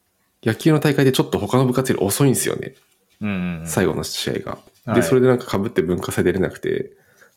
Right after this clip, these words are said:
Speaker 1: でも、
Speaker 2: うん。
Speaker 1: すごい仲いい友達、まあ、今も仲いい友達がい-、いたんですけど、同じ高校に。
Speaker 2: はい。
Speaker 1: そういったなんか文化祭の実行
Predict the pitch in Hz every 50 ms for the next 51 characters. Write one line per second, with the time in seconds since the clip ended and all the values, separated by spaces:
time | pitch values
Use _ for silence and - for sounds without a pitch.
0 | _ _ _ _ - - 98 92 85 76 76 107 101 - 131 143 151 135 - 78
1 | 113 - - 98 90 78 78 - 80 85 82 85 80 - - - 71 - - 92
2 | 104 110 101 85 78 80 85 76 73 - - - - - - - - - - -
3 | - _ _ _ _ - - - - - - - _ - - - - - - -
4 | - 95 - 82 78 - - 82 78 - - - - 120 - - - _ _ -
5 | - - 107 92 80 78 - - _ _ _ _ _ _ _ _ _ _ _ -
6 | - - - 127 127 131 127 123 123 - _ _ _ _ _ _ _ _ _ _
7 | _ _ - 131 123 123 127 123 123 117 113 - - - 85 - 90 92 95 110
8 | 117 120 117 120 - 123 120 - - 120 117 117 117 113 113 110 104 101 101 -
9 | - _ _ _ _ _ _ _ _ _ _ _ _ _ - 135 127 - - _
10 | _ _ - 107 110 110 104 -